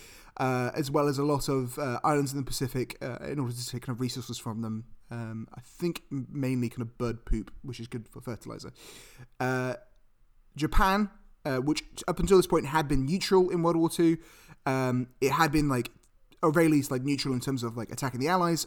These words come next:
uh, had invaded Manchuria, uh, which is a part of China, uh, and was looking to invade other parts of kind of European-controlled, um, land in the Pacific. So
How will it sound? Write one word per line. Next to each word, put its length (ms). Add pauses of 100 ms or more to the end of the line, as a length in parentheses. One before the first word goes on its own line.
uh, 220
had 160
invaded 580
Manchuria, 640 (420)
uh, 100
which 140
is 80
a 40
part 140
of 60
China, 540 (140)
uh, 240
and 260
was 140
looking 260
to 160
invade 400 (100)
other 200
parts 360
of 100
kind 140
of 160 (340)
European-controlled, 1080 (120)
um, 720 (540)
land 260
in 60
the 60
Pacific. 420
So 200